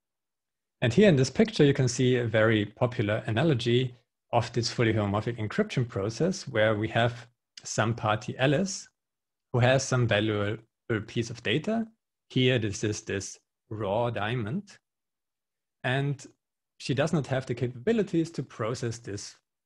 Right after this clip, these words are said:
herself. So what she does is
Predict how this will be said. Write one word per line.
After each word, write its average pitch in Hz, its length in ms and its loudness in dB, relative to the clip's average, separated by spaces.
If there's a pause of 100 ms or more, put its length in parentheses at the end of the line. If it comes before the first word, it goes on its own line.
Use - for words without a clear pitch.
herself. - 540 -10 (1300)
So 139 240 -2
what 131 260 0
she 120 120 0
does 214 300 2
is 139 340 -2